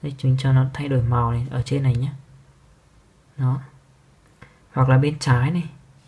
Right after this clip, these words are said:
Đây, cái thanh ở bên trái này này. Đấy. Đây, mình sẽ cho nó sang màu này cho nó dễ nhìn hơn một chút này. Đây ạ. Hoặc là ngoài ra thì mình có thể cho nó sang bên phải này. Đây nhá, thì nó sẽ hiện bên này này.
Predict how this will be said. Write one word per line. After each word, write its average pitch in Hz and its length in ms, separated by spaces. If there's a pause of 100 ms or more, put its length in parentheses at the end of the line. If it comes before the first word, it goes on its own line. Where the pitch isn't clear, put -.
(380)
Đây, 143 220
cái 127 160
thanh 143 220
ở 123 60
bên 131 160
trái 123 280
này 143 100
này. 127 140 (1300)
Đấy. 156 200 (1200)
Đây, 151 120
mình 143 140
sẽ - 140
cho 143 200
nó 135 100
sang 139 240
màu 127 140
này 123 240
cho 131 60
nó 127 140
dễ 135 160
nhìn 143 240
hơn 135 300
một 127 100
chút 165 240
này. 139 120 (720)
Đây 131 200
ạ. - 180 (920)
Hoặc 131 160
là 123 100
ngoài 131 220
ra 147 200
thì 143 60
mình 131 180
có 127 100
thể 127 120
cho 147 200
nó 131 80
sang 143 200
bên 147 120
phải 131 400
này. 127 100 (800)
Đây 165 160
nhá, 175 120
thì 151 100
nó 143 100
sẽ 147 140
hiện 160 220
bên 160 120
này 139 180
này. 127 160